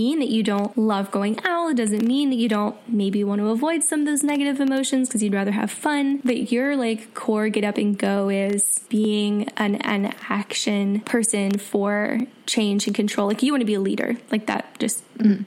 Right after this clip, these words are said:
Speaker 1: period, hands down. You wanna be a leader and you wanna help others who you think need that help.
Speaker 2: Gotcha.
Speaker 1: Mm-hmm.
Speaker 2: So I,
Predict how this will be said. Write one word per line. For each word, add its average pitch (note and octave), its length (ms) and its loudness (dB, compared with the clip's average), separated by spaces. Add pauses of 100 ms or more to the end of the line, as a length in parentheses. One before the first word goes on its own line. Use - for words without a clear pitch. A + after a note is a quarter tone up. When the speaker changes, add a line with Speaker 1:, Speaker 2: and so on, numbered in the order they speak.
Speaker 1:
period, - 380 -2
hands - 340 -2
down. B3+ 240 -4
You A#3 140 2
wanna A#3 120 2
be A3 120 2
a G3+ 40 0
leader G#3 260 0
and G3 100 0
you G3+ 40 2
wanna G3+ 160 0
help G3+ 300 -2
others G3+ 360 0
who G#3+ 100 0
you G3 180 0
think - 400 -4 (260)
need G3+ 300 2
that G#3+ 160 -4
help. - 300 -4 (100)
Speaker 2:
Gotcha. - 280 -14 (260)
Speaker 1:
Mm-hmm. B3 240 0 (280)
Speaker 2:
So F#3+ 560 -2
I, A3+ 460 0